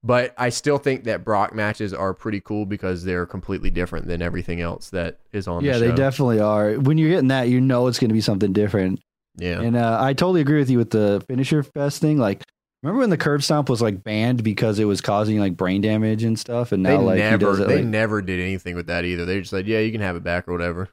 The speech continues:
Speaker 1: <laughs>
Speaker 2: He did, like, this weird, like, D D T thing for one week, and then he just took over the pedigree or
Speaker 1: God,
Speaker 2: whatever.
Speaker 1: he, he stifled forever 'cause they took that away from him. He just could not figure out what he could do. And they're like, "Please, all right, just take the fucking thing back. Whatever." Just
Speaker 2: Yeah, and then now it's just like,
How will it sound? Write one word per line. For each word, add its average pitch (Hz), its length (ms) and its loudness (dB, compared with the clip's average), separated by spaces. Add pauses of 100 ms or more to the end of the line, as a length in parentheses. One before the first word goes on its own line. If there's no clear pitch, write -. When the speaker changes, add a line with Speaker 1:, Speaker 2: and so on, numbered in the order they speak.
(140)
Speaker 1:
<laughs> - 840 -2
Speaker 2:
He 160 120 2
did, 196 160 2
like, 185 160 2
this 175 180 2
weird, 156 300 4
like, 127 240 0
D 120 160 2
D 131 160 2
T 120 320 0
thing 131 320 2
for 127 120 2
one 123 320 2
week, 123 300 2
and 104 140 2
then 104 100 2
he 104 120 2
just 101 280 -2
took 110 140 -8
over 107 160 2
the 98 80 0
pedigree 113 600 2
or 110 180 2
Speaker 1:
God, 107 240 2
Speaker 2:
whatever. 110 120 4
Speaker 1:
he, - 60 2
he 139 280 2
stifled 95 600 -2
forever 85 520 -2
'cause 90 200 -8
they 85 100 -2
took - 160 -8
that - 140 -6
away 95 200 -4
from 87 200 -10
him. 90 80 -8
He 101 100 -6
just - 200 -16
could 95 120 -8
not 90 300 -4
figure 92 220 -4
out 90 280 -2
what 95 180 -4
he 98 120 -6
could 87 160 -8
do. 87 320 -2
And 101 120 -6
they're 95 80 0
like, 87 240 -2
"Please, 101 180 -4
all 82 80 -2
right, 92 80 -2
just 110 120 -12
take 113 140 -4
the - 60 -16
fucking - 260 -12
thing 85 160 -10
back. 82 240 -6 (140)
Whatever." 87 400 -6 (180)
Just 120 160 -4
Speaker 2:
Yeah, 147 380 2
and 139 220 2
then 156 160 4
now 147 220 2
it's 143 160 -2
just - 160 -2
like, 113 320 0